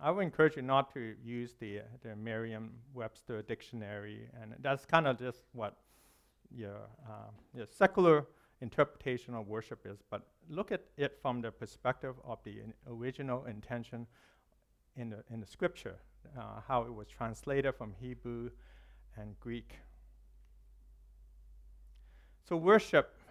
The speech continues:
in Hebrew is shakar. It means to depress, prostrate,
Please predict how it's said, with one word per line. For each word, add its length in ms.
in 160
Hebrew 500
is 100
shakar. 500
It 100
means 240
to 120
depress, 720
prostrate, 640